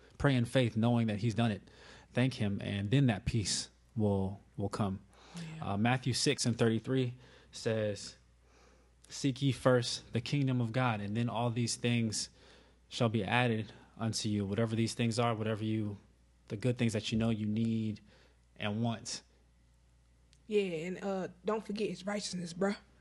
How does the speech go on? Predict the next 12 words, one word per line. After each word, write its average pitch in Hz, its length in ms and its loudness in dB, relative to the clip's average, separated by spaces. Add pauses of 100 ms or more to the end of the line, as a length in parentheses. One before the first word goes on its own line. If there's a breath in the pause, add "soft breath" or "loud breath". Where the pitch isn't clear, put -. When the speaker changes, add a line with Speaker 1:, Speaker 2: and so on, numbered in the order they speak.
(160)
Speaker 1:
Yes. - 440 -12
Speaker 2:
Gotta - 180 -12
seek 226 380 -2 (380 loud breath)
the - 40 -20
kingdom 220 300 2
of 196 40 2
God 196 520 2
Speaker 1:
And 208 800 6
Speaker 2:
and 269 80 2
his 233 160 6
Speaker 1:
his - 80 2
Speaker 2:
righteousness. 113 440 2